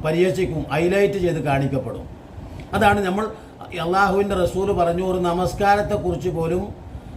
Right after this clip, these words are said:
ചോദിക്കുക ഇമാമിനോടാണ്. "വ കുല്ലുക്കും റാഹിൻ വ കുല്ലുക്കും മസ്ഊലുൻ അൻ റഹിയത്തിഹി." അള്ളാഹു എല്ലാം ചോദിക്കുന്നത് അതിൻ്റെ ലീഡറോട്,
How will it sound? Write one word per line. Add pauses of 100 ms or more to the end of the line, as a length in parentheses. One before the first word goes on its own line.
(160)
ചോദിക്കുക (160)
ഇമാമിനോടാണ്. (540)
"വ
കുല്ലുക്കും
റാഹിൻ (500)
വ
കുല്ലുക്കും
മസ്ഊലുൻ
അൻ
റഹിയത്തിഹി." (800)
അള്ളാഹു (100)
എല്ലാം
ചോദിക്കുന്നത്
അതിൻ്റെ
ലീഡറോട്,